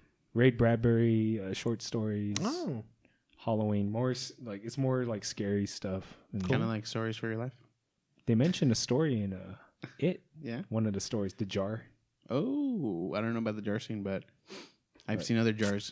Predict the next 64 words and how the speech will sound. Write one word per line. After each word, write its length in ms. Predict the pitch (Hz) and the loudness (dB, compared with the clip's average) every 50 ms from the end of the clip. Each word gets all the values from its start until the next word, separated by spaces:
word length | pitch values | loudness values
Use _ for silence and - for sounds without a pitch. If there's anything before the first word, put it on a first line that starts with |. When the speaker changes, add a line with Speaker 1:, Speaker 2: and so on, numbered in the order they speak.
| 131 - | -4 -2
Speaker 3:
online. 400 | 107 107 104 104 101 95 98 101 - | 0 0 0 0 0 -2 -4 -6 -6
So 160 | - - 104 | -2 0 2
Speaker 2:
Yeah. 120 | 92 92 | 2 4
Speaker 1:
excited 400 | 127 123 - - 139 135 131 127 | 4 4 4 4 4 6 4 4
for 260 | - - 139 131 127 120 | 2 4 4 6 6 8
nineteen 400 | 113 - 143 139 - 160 147 135 | 10 10 10 10 10 10 10 10
twenty-two. 680 | - 151 147 143 135 127 - - 151 160 170 180 180 - | 10 10 8 8 8 4 2 0 2 4 6 4 4 2
Speaker 2:
<laughs> 60 | - | 4
Oh, 80 | 147 156 | 8 12
Speaker 1:
Oh, 40 | 175 | 12
Speaker 2:
the 60 | 180 | 12
Speaker 1:
I 120 | 202 202 208 | 12 12 10
Speaker 2:
sh- 60 | 208 170 | 8 4
Speaker 1:
actually 240 | 175 175 - 262 196 | 4 4 4 2 4
watched 280 | 170 185 190 - - | 4 4 4 2 0
a 40 | 147 | 0
lot 160 | 131 139 151 | 2 2 2
of 100 | 147 131 | 2 2
Halloween. 400 | - 151 131 120 123 139 139 127 - - _ _ _ - - | 2 2 2 2 2 2 0 0 -2 -6 _ _ _ -8 -2
F-, 60 | - | 4
so 140 | - 175 139 | 8 10 10
I 60 | 143 | 10
don't 140 | 202 226 190 | 10 8 8
watch 220 | 170 170 156 - - | 8 8 8 6 2
T 120 | - 127 | 2 2
V 200 | 110 110 117 127 | 4 4 4 4
anymore, 400 | 131 131 139 143 143 151 165 160 135 | 4 4 4 2 2 2 2 2 6
Speaker 2:
Yeah. 80 | - | 6
Speaker 1:
but 240 | 117 107 101 113 - - - _ - 143 | 6 6 6 2 -2 -8 -20 _ -14 -6
during 220 | 117 123 127 131 127 | 0 4 4 6 6
the 60 | 120 | 6
weekend 300 | 113 120 117 117 127 117 | 4 4 4 4 4 2
I 40 | 113 | 2
was 100 | 110 104 | 2 2
just 180 | 110 104 - | 0 -2 -2
watching, 380 | - 95 98 95 - - 98 95 | 0 0 0 0 0 -2 -2 -2
like, 200 | 92 87 85 - | -2 -4 -6 -6
Halloween 400 | - 98 92 92 90 90 90 90 | -4 -4 -4 -2 -2 -4 -4 -4
movies, 360 | 92 92 92 90 92 92 92 95 | -2 -2 -2 -2 -2 -4 -4 -6
and 80 | 90 | -8
I 40 | 87 | -8
saw 200 | - - 98 92 | -6 -6 -6 -6
Evil 300 | 80 90 98 92 92 92 | -6 -8 -8 -8 -8 -8
Dead, 380 | 90 95 90 90 90 92 90 87 | -8 -6 -8 -6 -6 -8 -10 -10
and 100 | 85 85 | -12 -16
I 40 | - | -16
was 120 | - - | -14 -10
like, 80 | 90 90 | -8 -8
"Oh 40 | 87 | -6
Speaker 2:
Yeah. 240 | 85 90 92 90 | -6 -4 -4 -4
Speaker 1:
man, 160 | - 113 - - | -4 -4 -4 -2
I 100 | 120 143 | -2 0
miss 360 | 135 127 135 143 135 - - | 2 4 4 4 4 2 -4
practical 580 | - - - - 120 110 - - 120 - 101 90 | -2 -2 2 2 2 2 0 -2 -2 -2 -2 -2
effects." 460 | 87 - - 90 82 - - - - | -4 -6 -10 -12 -12 -12 -14 -14 -10
Speaker 3:
Can't 300 | - - - 101 104 104 | -8 -4 -2 -2 0 2
Speaker 2:
Yeah, 320 | 104 107 113 113 113 113 110 | 2 4 6 8 8 6 6
Speaker 3:
be. 60 | 107 | 6
Speaker 1:
I 40 | 110 | 6
was 100 | 120 120 | 6 8
Speaker 2:
dude. 80 | - 120 | 8 6
Speaker 1:
like, 60 | 117 | 4
"Fuck, 460 | - - - 196 185 156 117 - - | 2 -6 -4 -4 -2 -4 -4 -6 -8
man, 500 | 98 95 95 98 101 101 104 101 101 104 | -8 -6 -4 -4 -4 -4 -4 -4 -6 -10